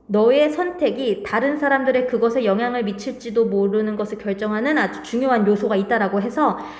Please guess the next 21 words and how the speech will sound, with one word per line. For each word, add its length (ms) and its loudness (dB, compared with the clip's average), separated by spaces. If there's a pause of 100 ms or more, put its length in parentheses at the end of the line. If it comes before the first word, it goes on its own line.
(160)
어, 180 2 (120)
요 160 2
that은 260 0
choice를 400 0
대신 240 0
쓴 160 -6
말이기 380 0
때문에 580 0
those가 480 2
아니라, 800 0
그죠? 220 -4
다시 340 -4
대신 240 0
받은 240 2
말이 180 2
복수가 340 -2
아니었기 320 0
때문에 440 0
that을 260 2
써야 240 0
됩니다. 540 -2